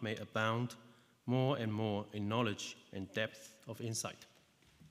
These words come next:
This prayer here is a little different from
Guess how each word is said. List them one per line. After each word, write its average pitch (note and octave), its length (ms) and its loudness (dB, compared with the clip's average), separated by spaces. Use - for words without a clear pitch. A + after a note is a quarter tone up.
This D3 120 4
prayer F#3 300 6
here G3 300 6
is A#2+ 180 0
a A2 100 4
little A#2+ 240 2
different A2 380 -2
from F#2+ 320 -2